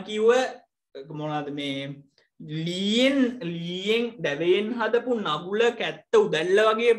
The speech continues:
භාණ්ඩ පටන් ගත්ත මෙයාලා ද-, ලෝහයෙන් හදන්න. ඇයි? ලෝහ නිෂ්පාදනය කිරීමත් සමග ලෝහ හොයාගත්තත් එක්ක. අන්න දැන් පටන් ගත්තා ලෝහ භාණ්ඩ නිෂ්පාදන තාක්ෂණය. ආහාර නිෂ්පාදන, කෘෂිකර්ම තාක්ෂණය.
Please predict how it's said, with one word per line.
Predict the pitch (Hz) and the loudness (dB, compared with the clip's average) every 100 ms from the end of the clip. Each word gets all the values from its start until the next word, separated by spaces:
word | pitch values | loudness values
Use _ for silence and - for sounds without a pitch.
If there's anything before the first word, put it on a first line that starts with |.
| 196 - | 0 -10
භාණ්ඩ | 170 202 220 240 269 466 - _ _ _ _ - | -4 -2 -2 -4 -4 -6 -8 _ _ _ _ -6
පටන් | 196 233 247 | -4 -4 -4
ගත්ත | 254 262 277 | -4 -4 -4
මෙයාලා | 277 294 415 415 | -2 0 0 2
ද-, | 339 254 | 0 0
ලෝහයෙන් | 277 262 226 170 165 | 2 4 4 -2 -8
හදන්න. | 135 120 117 | -10 -12 -10
ඇයි? | 160 240 403 - - | -6 -2 -2 -2 -8
ලෝහ | 196 220 | -2 0
නිෂ්පාදනය | 262 240 - 254 247 | 0 -4 -4 -2 -2
කිරීමත් | 240 247 415 480 | -4 -8 -8 -8
සමග | 247 127 | -8 -8
ලෝහ | 135 339 392 | -4 -2 -2
හොයාගත්තත් | 202 190 190 202 466 - | 0 0 0 -4 -8 -8
එක්ක. | - 180 - - _ _ _ _ _ _ - | -10 -10 -14 -20 _ _ _ _ _ _ -8
අන්න | 160 214 262 | -6 -2 0
දැන් | 208 190 190 | 0 -2 -4
පටන් | 180 180 | -6 -6
ගත්තා | 175 156 - 151 147 147 - _ _ - 160 170 | -6 -8 -6 -6 -6 -10 -18 _ _ -12 -8 -4
ලෝහ | 185 202 220 233 247 | 2 6 6 4 0
භාණ්ඩ | 226 214 208 208 196 | 0 -2 -2 -4 -6
නිෂ්පාදන | 185 - - 165 160 160 | -8 -10 -4 -2 -2 -4
තාක්ෂණය. | 156 143 135 135 - 127 117 _ _ _ _ _ - | -4 -4 -6 -10 -12 -12 -14 _ _ _ _ _ 0
ආහාර | 170 196 226 240 226 220 | 4 6 6 6 4 2
නිෂ්පාදන, | 208 196 - 185 160 143 127 | -4 -8 -6 -2 -2 -4 -10
කෘෂිකර්ම | - 185 - 240 226 214 214 | -12 -10 -6 0 2 2 0
තාක්ෂණය. | 202 180 180 - 147 | 0 0 0 -4 -12